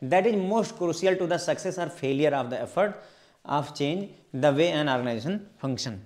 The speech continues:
यानी कि इनका कहने मतलब है कि ऑर्गेनाइजेशन जिस तरीके से काम करती है उसके वे में अगर आप चेंजेस करना चाहते हैं तो सबसे महत्वपूर्ण लो-, रोल जो है ह्यूमन लैंडस्केप प्ले करेगा,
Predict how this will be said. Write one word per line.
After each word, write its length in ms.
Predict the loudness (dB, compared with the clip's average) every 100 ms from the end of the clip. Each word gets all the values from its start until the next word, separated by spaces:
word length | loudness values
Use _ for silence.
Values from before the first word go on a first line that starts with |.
| -12 -2
यानी 280 | 2 2 2
कि 80 |
इनका 240 | 0 2 2
कहने 200 | 2 0
मतलब 240 | 0 0
है 240 | 0 -2 -6 -18 -2
कि 100 | 6
ऑर्गेनाइजेशन 520 | 6 8 2 2 -2
जिस 260 | 0 0 2
तरीके 340 | 0 2 0
से 120 | 0 0
काम 320 | 0 2 4
करती 320 | 4 4 0
है 300 | 0 -4 -8 -20 _
उसके 340 | -4 0 6 8
वे 240 | 8 6
में 180 | 6 2
अगर 220 | 4 4
आप 180 | 4 2
चेंजेस 440 | 0 0 2 2 2
करना 340 | 0 2 0
चाहते 340 | 0 -4 -2
हैं 340 | -2 0 -2 -4 -12 -6
तो 100 | -4
सबसे 380 | 2 2 4 4
महत्वपूर्ण 600 | 4 0 -2 -6 -4 0
लो-, 300 | 2 2 2
रोल 320 | 2 4 6 6
जो 120 | 4
है 160 | 2
ह्यूमन 440 | -2 -2 0 2 2
लैंडस्केप 720 | 4 4 4 -2 0 0 0
प्ले 180 | 0 0
करेगा, 460 | 2 2 2 0